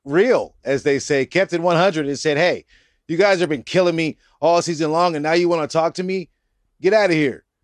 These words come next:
It, it doesn't make much sense, you know, and, and I, I, I support Sadio Mane from this perspective completely, because he has not really had nothing positive said about him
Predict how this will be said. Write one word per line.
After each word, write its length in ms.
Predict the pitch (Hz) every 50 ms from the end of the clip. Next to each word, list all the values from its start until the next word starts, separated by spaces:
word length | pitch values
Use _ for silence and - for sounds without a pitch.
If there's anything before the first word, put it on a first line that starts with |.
| _ _ -
It, 220 | - 151 147 143
it 80 | 175 170
doesn't 260 | 185 190 170 180 175
make 180 | 180 180 175 -
much 220 | 175 175 170 135
sense, 360 | - - 175 165 135 110 - 135
you 120 | 156 170
know, 200 | 165 160 160 156
and, 400 | 143 156 165 156 151 165 170 160
and 60 | 156
I, 120 | 165 170 - 160
I, 300 | 180 196 196 170 190 208
I 40 | 196
support 420 | - 180 156 - 165 175 175 147
Sadio 380 | - - 170 160 160 160 147 147
Mane 300 | 147 147 151 151 151 143
from 160 | - 143 147
this 140 | 147 135 - _ _ _ -
perspective 560 | - 131 - - 156 147 - - 143 127 - _ - - - _ _
completely, 720 | - 151 151 135 117 - 139 165 170 160 165 170 165 143 - _ - - - _ _ -
because 540 | 147 151 - 165 165 160 156 151 117 - _ _ _ _
he 160 | - 165 196 196
has 200 | 185 170 151 120
not 260 | 160 165 160 156 -
really 240 | 151 160 160 156 147
had 280 | 147 151 147 147 143 143
nothing 300 | 160 185 185 180 165 135
positive 480 | - 143 165 190 185 147 131 143 131 113
said 320 | - - 160 165 175 170
about 320 | 156 117 151 156 156 151 139
him 260 | 147 151 147 135